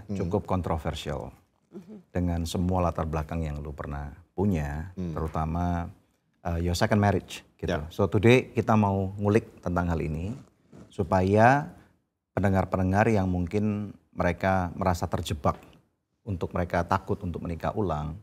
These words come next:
Speaker 1: Hmm.
Speaker 2: atau mereka mungkin mengalami even, eh, kondisi yang nggak baik dalam second atau third marriage mereka gitu. Gimana
Speaker 1: Ya.
Speaker 2: supaya mereka bisa belajar dari omongan kita, dan kemudian mereka bisa membuat keputusan yang benar dalam kehidupan mereka.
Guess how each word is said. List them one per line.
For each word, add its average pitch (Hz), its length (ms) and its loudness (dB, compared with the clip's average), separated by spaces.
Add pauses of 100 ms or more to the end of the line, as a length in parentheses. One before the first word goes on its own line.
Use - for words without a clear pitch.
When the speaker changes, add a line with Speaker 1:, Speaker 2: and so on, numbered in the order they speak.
(160)
Speaker 1:
Hmm. 92 300 -6
Speaker 2:
atau 85 220 -4
mereka 85 320 -2
mungkin 87 360 -2
mengalami 82 480 -2 (100)
even, 87 440 -2 (500)
eh, 78 380 -2 (360)
kondisi 95 400 0
yang 92 100 4
nggak 90 140 2
baik 92 220 2
dalam 85 180 -2
second 85 320 -4
atau 92 160 -4
third 120 160 2
marriage 101 380 -2
mereka 87 320 -2
gitu. 76 340 -6
Gimana 95 300 -2
Speaker 1:
Ya. 92 100 -2
Speaker 2:
supaya 95 180 0
mereka 82 260 0
bisa 78 280 -2 (360)
belajar 90 380 2
dari 87 140 4
omongan 78 360 -2
kita, 80 520 -6 (200)
dan 80 140 -6
kemudian 90 600 0
mereka 82 280 -4
bisa 78 440 -4 (480)
membuat 101 320 6
keputusan 98 440 0
yang 85 120 0
benar 80 200 -4
dalam 76 200 -6
kehidupan 73 320 -10
mereka. - 320 -12